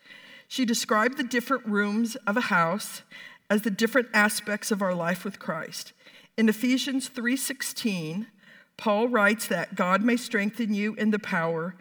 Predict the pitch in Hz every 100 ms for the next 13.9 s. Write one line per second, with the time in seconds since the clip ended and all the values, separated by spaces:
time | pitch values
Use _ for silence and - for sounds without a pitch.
0 | - - _ - 233 240 247 262 - -
1 | 190 170 170 165 - - 208 196 190 202
2 | 202 196 190 170 151 120 - _ - -
3 | - 233 214 - - 202 220 - 233 233
4 | 208 202 190 226 247 269 185 175 175 -
5 | - 202 196 - 139 - - - _ _
6 | _ _ _ - - - - - 220 277
7 | 330 - 269 254 240 220 - 208 220 -
8 | 214 196 196 196 202 - - - - 202
9 | - 208 - 202 160 143 - - _ 202
10 | 185 180 180 190 190 185 185 165 160 160
11 | 160 147 123 73 - - _ _ - -
12 | - - - - - 226 240 - - 254
13 | 254 233 202 196 190 175 135 95 185